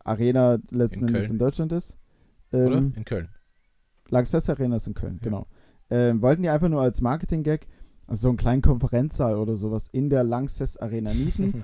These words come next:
Speaker 2: <laughs>
Speaker 1: um halt dennoch sagen zu können, "Hey, wir spielen in der Lanxess Arena."
Speaker 2: Mhm.
Speaker 1: So, weißt du, so
Speaker 2: Mhm.
Speaker 1: als Marketing-Ding. Und, ähm, an dem Termin, wo sie halt angefragt haben, ist aber zufälligerweise, und es ist ein Freitagabend eigentlich auch perfekt,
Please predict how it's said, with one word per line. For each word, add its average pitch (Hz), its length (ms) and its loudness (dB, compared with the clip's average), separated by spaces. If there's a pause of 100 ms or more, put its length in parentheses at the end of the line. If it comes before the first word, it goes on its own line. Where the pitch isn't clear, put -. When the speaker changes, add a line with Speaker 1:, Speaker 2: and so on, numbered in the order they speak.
Speaker 2:
<laughs> - 100 -20
Speaker 1:
um 180 200 6
halt 147 200 4
dennoch 151 220 4
sagen - 320 -4
zu 156 140 -6
können, 135 200 0
"Hey, 123 220 4
wir 113 100 0
spielen 131 240 0
in 127 100 0
der 117 100 2
Lanxess 113 460 0
Arena." 107 420 -6 (220)
Speaker 2:
Mhm. 107 80 -8
Speaker 1:
So, 107 200 -2
weißt 110 240 -2
du, 135 80 0
so 110 120 -2
Speaker 2:
Mhm. 104 60 -2
Speaker 1:
als 101 400 -6
Marketing-Ding. 104 600 -2 (420)
Und, 131 440 6
ähm, 127 580 4
an 117 140 -2
dem 151 120 0
Termin, 165 420 2
wo 156 80 4
sie 143 140 2
halt 120 100 0
angefragt 143 520 -2
haben, 180 380 -2 (1200)
ist 175 260 4
aber 139 240 4
zufälligerweise, 151 1400 0 (140)
und 117 140 0
es 120 100 0
ist - 60 -6
ein 113 60 -4
Freitagabend 120 600 -2
eigentlich 123 200 -2
auch 123 80 -4
perfekt, 143 340 0